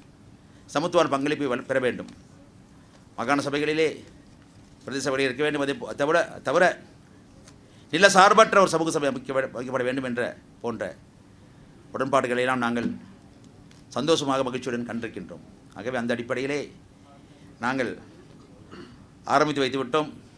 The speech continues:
செப்டம்பர் இருபத்தி ரெண்டாம் தேதி அதிகாலையிலே அதை முடித்து வைப்போம். முடிவானது சந்தோஷகரமான முடிவாக இருக்கும், மகிழ்ச்சியாக இருக்கும்.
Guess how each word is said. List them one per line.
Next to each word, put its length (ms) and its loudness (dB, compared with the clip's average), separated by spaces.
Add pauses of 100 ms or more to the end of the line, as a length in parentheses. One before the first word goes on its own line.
(1160)
செப்டம்பர் 400 0
இருபத்தி 580 -2 (1000)
ரெண்டாம் 240 2
தேதி 80 4
அதிகாலையிலே 520 2 (760)
அதை 140 0
முடித்து 240 4
வைப்போம். 360 2 (840)
முடிவானது 580 4
சந்தோஷகரமான 420 2
முடிவாக 320 2
இருக்கும், 420 -4 (240)
மகிழ்ச்சியாக 380 2
இருக்கும். 400 -2